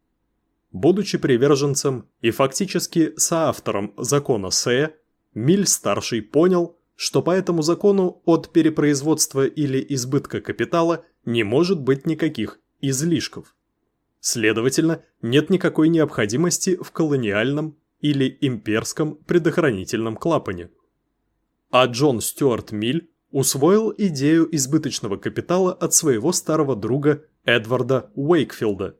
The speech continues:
тысяча семьсот девяносто шестой, тысяча восемьсот шестьдесят второй годы, сына Эдварда Уэйкфилда, философского радикала, дружившего с Бентамом и Джеймсом Миллем.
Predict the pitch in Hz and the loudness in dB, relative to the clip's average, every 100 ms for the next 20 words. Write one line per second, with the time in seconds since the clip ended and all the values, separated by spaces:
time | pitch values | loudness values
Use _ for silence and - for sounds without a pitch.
0 | _ _ _ _ _ - 139 - - 123 | _ _ _ _ _ -2 -2 0 -4 -4
1 | 143 131 98 95 113 120 147 180 165 202 | -4 -4 -6 -4 -6 -6 -8 -6 0 2
2 | 185 - 196 202 202 196 196 196 185 107 | 2 0 -2 -2 -2 -2 0 -2 -2 -4
3 | - - 135 - - 117 107 107 123 - | -4 -4 -4 -6 -6 -2 -2 -2 -2 -4
4 | _ _ _ _ _ _ - - 190 180 | _ _ _ _ _ _ 0 2 4 4
5 | 170 151 - 156 104 104 92 95 107 165 | 2 0 2 2 2 -6 -4 -4 2 2
6 | 175 - 180 170 165 _ _ _ - 131 | 0 2 2 2 -2 _ _ _ -6 0
7 | 143 151 208 - 160 123 110 104 - 131 | 2 2 -2 -2 -2 -2 -4 -4 -2 0
8 | 156 156 _ - 127 139 143 143 - 104 | 0 -4 _ -6 -2 0 0 -2 -4 -6
9 | 92 92 127 175 165 165 165 - _ - | -6 -2 0 0 0 0 -2 -6 _ -2
10 | 170 120 107 95 92 110 107 131 139 98 | -2 -2 -4 -4 -4 -4 -4 -2 -2 -4
11 | 87 | -10